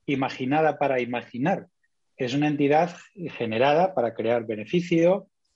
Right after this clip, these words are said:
para, para optimizarse a sí misma, para la eficacia, para la eficiencia, mm,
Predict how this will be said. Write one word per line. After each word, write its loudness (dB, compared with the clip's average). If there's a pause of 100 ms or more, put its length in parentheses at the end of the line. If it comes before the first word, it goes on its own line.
(140)
para, 0
para -2
optimizarse -2
a 2
sí -10
misma, 0
para 0
la 0
eficacia, 0
para -4
la -4
eficiencia, 0 (400)
mm, 0